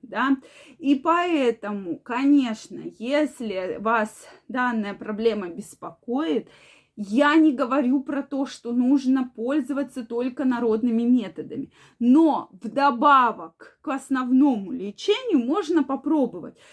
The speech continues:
Действительно, метод уникальный, метод эффективный, поэтому почему бы нет? Многим людям он действительно помог. Давайте все-таки будем говорить про то, что появились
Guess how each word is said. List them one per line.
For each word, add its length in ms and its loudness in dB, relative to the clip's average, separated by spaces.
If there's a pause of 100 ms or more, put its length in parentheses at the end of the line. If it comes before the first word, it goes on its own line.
(180)
Действительно, 840 0
метод 520 0
уникальный, 760 4
метод 460 0
эффективный, 680 -4
поэтому 560 2
почему 560 -4
бы 100 2
нет? 440 2
Многим 400 2
людям 320 0
он 120 4
действительно 640 0
помог. 420 -2 (380)
Давайте 720 0 (1040)
все-таки 560 0 (160)
будем 380 0
говорить 420 -4
про 180 -4
то, 280 -6 (280)
что 240 -6
появились 1120 2